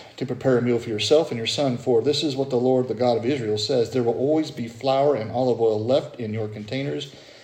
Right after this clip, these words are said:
until the time when the Lord sends rain and the crops grow again.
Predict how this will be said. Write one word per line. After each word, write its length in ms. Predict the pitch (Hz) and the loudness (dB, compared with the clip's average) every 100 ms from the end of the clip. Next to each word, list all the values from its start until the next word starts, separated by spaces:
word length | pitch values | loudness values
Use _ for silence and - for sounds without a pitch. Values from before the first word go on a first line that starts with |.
| - | -8
until 240 | 117 123 | 0 4
the 100 | 110 | 4
time 480 | 107 - 156 165 165 | 2 4 6 6 6
when 120 | 127 113 | 0 0
the 80 | |
Lord 480 | 110 123 139 147 143 | 0 4 6 6 4
sends 300 | - 123 113 | 0 -2 -2
rain 340 | 113 127 143 120 | -2 -2 -2 -4
and 100 | 104 | -8
the 60 | |
crops 500 | 101 127 127 135 - | -6 -2 -2 -2 -8
grow 260 | 127 117 113 | -4 -2 -2
again. 340 | 107 104 98 | -4 -8 -10